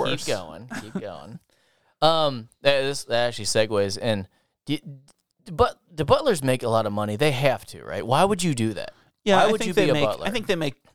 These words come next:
Speaker 2: I think they make good money.
Speaker 1: And they live in the house, right? 'Cause
Speaker 2: Yeah.
Speaker 1: the only butler I can ever think of is Alfred, and that's not this
Speaker 2: Well,
Speaker 1: scenario.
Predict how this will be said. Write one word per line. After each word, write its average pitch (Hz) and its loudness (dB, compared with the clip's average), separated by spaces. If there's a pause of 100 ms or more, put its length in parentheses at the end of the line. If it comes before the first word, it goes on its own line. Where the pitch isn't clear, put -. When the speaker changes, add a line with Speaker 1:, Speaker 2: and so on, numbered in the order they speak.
Speaker 2:
I 175 -8
think 196 -6
they 170 0
make 131 -6
good 92 -8
money. 92 -10
Speaker 1:
And 151 0
they 156 2
live 147 0
in 147 0
the 131 -2
house, 147 -8
right? 113 -4
'Cause 147 2
Speaker 2:
Yeah. 139 4
Speaker 1:
the 202 2
only 233 -2
butler 156 0
I 139 0
can 135 -6
ever 127 -4
think 131 -8
of 92 -4
is 92 -6
Alfred, 101 2 (480)
and 104 -2
that's 123 0
not 123 -6
this 113 -4
Speaker 2:
Well, - -2
Speaker 1:
scenario. 107 -8